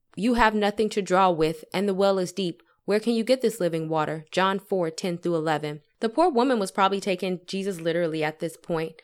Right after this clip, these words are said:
He, however, was not talking about regular water. Jesus was comparing the well water to everything that the woman had been thirsting for in life. Jesus was telling her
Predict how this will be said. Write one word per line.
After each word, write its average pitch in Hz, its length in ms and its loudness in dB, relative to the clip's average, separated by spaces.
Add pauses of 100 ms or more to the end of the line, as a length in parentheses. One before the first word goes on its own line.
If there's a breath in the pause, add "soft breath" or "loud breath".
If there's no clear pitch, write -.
(240 soft breath)
He, 285 260 0
however, 226 400 2
was 202 160 -4
not 208 180 0
talking 196 300 2
about 165 240 -4
regular 160 340 -2
water. 156 420 -4 (320 soft breath)
Jesus 269 320 -2
was 254 180 -2
comparing 202 600 -2
the 185 100 -2
well 185 240 2
water 170 280 0
to - 220 -4
everything 233 440 0
that 196 160 -4
the 208 80 -2
woman 175 300 -2
had 175 160 -4
been 170 120 -2
thirsting 165 380 -4
for 170 200 -2
in 151 160 -6
life. 156 360 -2 (320 soft breath)
Jesus 247 320 -4
was 233 140 -4
telling 196 360 -2
her 170 320 0